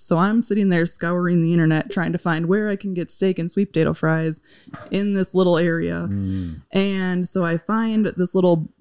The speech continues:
Speaker 1: bar and grill actually right by our hotel.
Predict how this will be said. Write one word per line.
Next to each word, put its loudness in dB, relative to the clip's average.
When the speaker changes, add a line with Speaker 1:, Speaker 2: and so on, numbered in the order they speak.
Speaker 1:
bar 0
and 0
grill -2
actually 0
right 2
by -4
our -4
hotel. -4